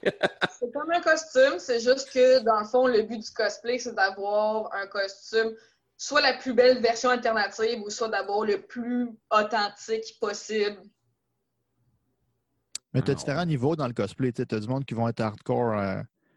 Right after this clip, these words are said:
Speaker 3: tu sais, qui vont être identiques, là. C'est des sosies, pratiquement, de, de, du personnage, mais il y en a qui ça va être un peu plus, euh,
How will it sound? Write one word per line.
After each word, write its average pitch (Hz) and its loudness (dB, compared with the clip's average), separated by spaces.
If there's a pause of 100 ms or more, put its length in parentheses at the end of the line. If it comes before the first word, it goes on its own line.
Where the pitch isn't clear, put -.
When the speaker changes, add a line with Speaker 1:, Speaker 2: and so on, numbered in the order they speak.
(300)
Speaker 3:
tu - -14
sais, 123 0
qui - -12
vont 120 0
être 117 -2
identiques, 123 -2
là. 156 0
C'est 123 -6
des 120 2
sosies, 123 -4
pratiquement, 147 -4
de, 117 0
de, 110 -6 (220)
du 113 -14
personnage, 127 -4
mais 113 -4
il 110 -2
y 107 0
en 110 -2
a 135 0
qui - -14
ça 117 -2
va 107 0
être - -8
un 113 -4
peu 110 -4
plus, 127 -2
euh, 101 -2